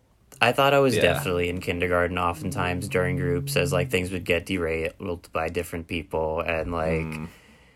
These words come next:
Speaker 1: I don't know. It felt like a bit of a zoo a lot of the time.
Speaker 2: Mm, yeah.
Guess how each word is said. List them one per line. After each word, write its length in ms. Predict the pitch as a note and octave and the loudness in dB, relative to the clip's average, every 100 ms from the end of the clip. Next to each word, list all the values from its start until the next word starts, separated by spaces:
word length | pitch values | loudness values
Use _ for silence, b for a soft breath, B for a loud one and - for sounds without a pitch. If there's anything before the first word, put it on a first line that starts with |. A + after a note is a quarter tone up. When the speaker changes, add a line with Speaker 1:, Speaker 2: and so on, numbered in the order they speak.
| b b _ _ _ _ _ _ _ _ - | b b _ _ _ _ _ _ _ _ 2
Speaker 1:
I 120 | F#2+ | 4
don't 120 | F2 | 6
know. 100 | E2+ | 4
It 160 | E2+ G2 | 2 2
felt 180 | B2+ A2 | 6 6
like 140 | G2+ | 6
a 60 | F#2 | 4
bit 180 | G#2+ G2+ | 4 4
of 120 | F#2+ | 2
a 60 | |
zoo 380 | F2+ F#2 F2 E2+ | 0 0 2 2
a 120 | E2+ | 4
lot 220 | F2+ E2 D#2+ | 4 2 0
of 80 | |
the 100 | E2 | -2
time. 680 | E2 E2+ D#2+ D#2+ D#2+ E2+ F2+ - _ _ _ _ D#2 | -2 0 0 -2 -6 -10 -12 -20 _ _ _ _ -8
Speaker 2:
Mm, 460 | E2 D#2+ D#2 D2+ - - | -6 -4 -6 -8 -12 -10
yeah. 440 | E2 D#2+ D2+ D2+ | -4 -2 0 -2